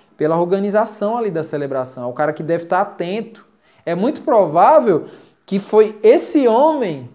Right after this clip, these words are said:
antes de Maria, que percebeu que o vinho tinha acabado.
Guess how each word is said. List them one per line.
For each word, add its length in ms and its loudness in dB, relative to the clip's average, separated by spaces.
antes 340 0
de 80 -6
Maria, 800 0
que 120 -6
percebeu 540 2
que 100 -6
o 120 -2
vinho 160 -6
tinha 140 -6
acabado. 540 0